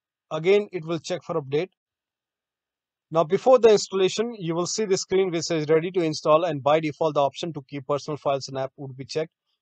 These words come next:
When this is checked, you will not lose any data on the computer. Click on Install after the installation, log into your computer.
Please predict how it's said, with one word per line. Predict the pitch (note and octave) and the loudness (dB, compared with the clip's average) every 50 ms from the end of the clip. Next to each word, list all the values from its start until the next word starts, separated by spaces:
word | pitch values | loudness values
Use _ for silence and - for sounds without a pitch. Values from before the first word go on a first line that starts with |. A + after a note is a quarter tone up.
| _ _ | _ _
When | C#3+ D3 D#3 D3+ D3+ | -6 -4 -2 -2 -2
this | D3+ F3+ - | -2 -4 -4
is | - F3+ | -6 -4
checked, | - E3+ E3 D#3 | -2 -2 -2 -2
you | D3 D3 | -2 -4
will | C#3+ C#3+ C#3 | -4 -2 0
not | C3+ D3 C#3 | 0 0 -2
lose | D3 D3+ D3 B2+ | -4 -6 -6 -4
any | C3+ C3+ C3 B2+ | -4 -4 -4 -6
data | A#2 A#2 B2+ B2+ B2 D3 | -8 -8 -6 -4 -2 -2
on | C#3+ C#3 | -2 -2
the | C3 C#3 | -4 -6
computer. | C3 - C#3 C3+ D3 E3 E3+ | -8 -8 -8 -8 -6 -8 -8
Click | - D#3 D3+ - | -8 -10 -8 -6
on | C#3+ C3+ | -6 -6
Install | B2+ B2 A#2 - - D3 C#3+ D3 D3 - _ _ _ _ _ _ _ - | -6 -6 -6 -2 2 4 4 4 2 0 _ _ _ _ _ _ _ -2
after | D3+ D#3 D#3 - - G3+ | 0 0 0 -2 -4 -6
the | F3+ F3 D#3+ | -4 -4 -6
installation, | D3 - - D#3 D3+ C3+ - D3+ | -6 -6 -6 -6 -6 -6 -6 -6
log | D3+ D3 C3+ C3 C3 C#3 | -6 -4 -4 -4 -4 -6
into | C#3+ C3+ D3 | -8 -8 -8
your | C#3+ C3 A#2+ | -8 -8 -10
computer. | A#2 B2 A#2 B2 B2+ C#3+ A3+ | -10 -10 -8 -8 -8 -8 -10